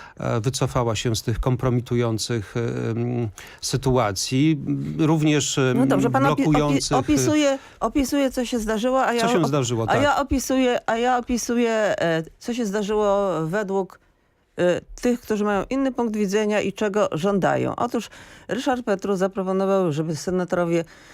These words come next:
Speaker 2: pisu zgłosili poprawki, które, e, wcześniej zgłaszała Platforma, a nie mogła tego zrobić,
Speaker 1: Mhm.
Speaker 2: e, z powodu, e, zblokowania tego głosowania, no i t-, tej sytuacji niecodziennej. Mm,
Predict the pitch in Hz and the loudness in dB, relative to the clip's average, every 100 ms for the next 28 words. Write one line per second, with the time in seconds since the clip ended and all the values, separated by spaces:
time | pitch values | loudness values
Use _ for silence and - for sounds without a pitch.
0 | - - 208 208 175 170 160 185 160 160 | -20 -6 -2 0 0 0 0 0 0 0
1 | 160 156 - 151 - 160 151 139 - 143 | 0 0 -2 -6 0 2 4 2 2 -2
2 | 135 - 160 151 165 147 139 147 131 151 | -2 -4 -6 -2 0 0 0 0 0 0
3 | 143 143 - _ _ 175 160 - 165 175 | 0 0 -6 _ _ -4 -4 0 2 4
4 | 190 233 240 165 139 135 135 135 135 135 | 4 4 4 0 0 -2 0 -2 -4 -12
5 | - _ - - - - - 101 - 117 | -14 _ -20 -20 -20 -16 -8 -2 -2 0
6 | 180 170 170 165 160 160 151 147 - - | 0 2 2 2 4 4 4 2 -2 -4
7 | 151 180 175 180 151 143 131 131 147 151 | 0 2 2 0 0 0 0 -2 -2 -2
8 | 147 160 165 151 170 180 180 165 156 160 | 0 -2 0 0 0 0 0 0 -4 -8
9 | 175 156 147 - - - - - 170 165 | -4 -4 -4 -10 -20 -20 -12 -4 0 2
10 | 156 - 170 165 160 170 143 143 139 160 | 0 0 0 0 2 0 0 2 2 2
11 | 262 - _ _ _ _ _ - 143 143 | 0 -4 _ _ _ _ _ -10 -6 -2
12 | 139 | -4